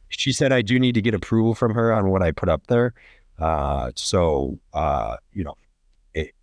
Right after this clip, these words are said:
it would be a work in progress. Right now we have my, my baseball figurine,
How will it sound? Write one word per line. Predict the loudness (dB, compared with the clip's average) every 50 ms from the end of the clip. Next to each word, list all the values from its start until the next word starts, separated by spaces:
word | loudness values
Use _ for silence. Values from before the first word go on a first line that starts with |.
| _ _ -8
it | -4 -2
would | 0 0 2
be | 2 2
a | 2 2
work | 2 0 0 -2 -4
in | -6
progress. | -2 -2 0 0 0 0 0 0 0 -2 -2 -2
Right | 0 0 2
now | 2 0 0
we | 0 2 2
have | 2 2 2 2 2
my, | 2 2 2 0 0 -2 -4 -8 _ _ _ _ _ _ _ _ -6
my | -4
baseball | -2 -2 -2 -2 -2 -2 0 0 0 0
figurine, | 0 -2 -2 0 0 0 0 2 2 0 2 2 2 2 0 -2